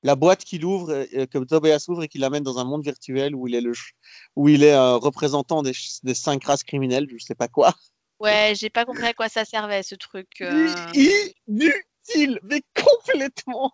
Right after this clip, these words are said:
Speaker 2: C'est vraiment
Speaker 1: inutile.
Speaker 2: l'intrigue, mais qui sert à rien, quoi. Je,
Speaker 1: Ah.
Speaker 2: je me suis vraiment dit, mais, mais, mais, mais pourquoi, en fait,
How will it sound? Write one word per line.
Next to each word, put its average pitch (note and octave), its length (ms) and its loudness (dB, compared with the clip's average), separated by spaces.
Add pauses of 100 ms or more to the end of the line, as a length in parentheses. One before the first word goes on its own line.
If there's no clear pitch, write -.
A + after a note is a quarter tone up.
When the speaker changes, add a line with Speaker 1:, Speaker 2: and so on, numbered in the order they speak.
(140)
Speaker 2:
C'est A#3+ 140 0
vraiment A#3+ 380 2
Speaker 1:
inutile. C#4 160 2
Speaker 2:
l'intrigue, C#4+ 520 0 (140)
mais A#3+ 100 -10
qui - 180 -20
sert A3+ 360 -4
à G#3 80 -2
rien, F#3 480 -10 (100)
quoi. F3 220 -14
Je, E3+ 500 -16
Speaker 1:
Ah. A#4 400 4 (180)
Speaker 2:
je - 60 -20
me - 40 -20 (100)
suis G3+ 80 -20
vraiment F#4+ 320 2
dit, G4+ 200 -4
mais, C4+ 200 -8
mais, B3+ 140 -10 (100)
mais, B3+ 180 -10
mais A#3+ 300 -10
pourquoi, D4 480 0
en C4 120 0
fait, A3+ 380 -6